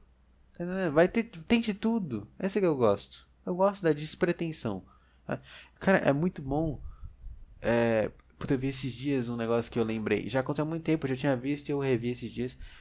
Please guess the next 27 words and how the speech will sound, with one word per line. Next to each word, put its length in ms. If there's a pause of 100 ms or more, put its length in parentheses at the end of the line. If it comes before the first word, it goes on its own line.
(160)
Teve 180
uma, 180
por 140
exemplo, 300
uma, 560
um, 180 (140)
é 80
um, 420 (760)
puta, 280 (220)
me 100
perdi, 400
acho 140
que 60
é 40
um 120
trans. 800
Vou 100
lá 120
que 80
é 20
um 100
trans. 400 (1600)
Teve 140
um 120
trans 640 (1080)
que, 120
tipo, 800